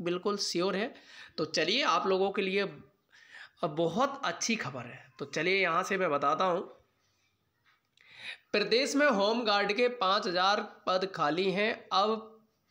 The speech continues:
प्रदेश सरकार केंद्र से मांगेगी राशि। देखिए यहाँ से, होम गार्ड के वेतन भत्ते को लेकर अन्य व्यवस्थाओं के लिए कुल बजट पच्चीस प्रतिशत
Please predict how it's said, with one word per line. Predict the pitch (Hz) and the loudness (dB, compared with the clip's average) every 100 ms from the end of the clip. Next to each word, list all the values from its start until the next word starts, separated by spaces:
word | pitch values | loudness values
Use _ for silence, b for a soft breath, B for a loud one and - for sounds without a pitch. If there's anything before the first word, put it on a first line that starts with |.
| _ - | _ -6
प्रदेश | 165 156 180 208 - | -4 0 0 0 -2
सरकार | 170 160 165 175 190 | -2 0 2 2 0
केंद्र | 190 170 170 170 | -2 -4 -2 -6
से | - 180 | -4 -2
मांगेगी | 160 147 151 147 180 | -2 -2 -2 -4 -4
राशि। | 190 117 - - - B B B B B | -2 -4 -6 -14 -18 B B B B B
देखिए | 180 202 | -2 2
यहाँ | 190 165 | 2 2
से, | 165 | 2
होम | 170 180 240 269 | 0 2 2 2
गार्ड | 214 196 196 | 2 2 2
के | 196 240 | 2 2
वेतन | 202 170 180 - 240 | 2 0 0 0 0
भत्ते | 185 160 - 240 247 | 0 -2 -2 -4 -2
को | 247 | 0
लेकर | 202 165 165 208 220 214 - - - | 0 0 0 0 0 -2 -8 -8 -2
अन्य | 208 233 | 0 0
व्यवस्थाओं | 175 165 165 - 185 208 | 0 0 0 0 0 0
के | 208 - 226 | -4 -4 0
लिए | 208 156 165 | 0 0 -2
कुल | 196 - 220 254 | -4 -2 2 2
बजट | 175 160 156 185 196 - | 2 0 2 0 0 -2
पच्चीस | 156 151 - 247 | -4 -2 -6 -6
प्रतिशत | - 147 131 139 127 131 | -6 -8 -8 -8 -10 -12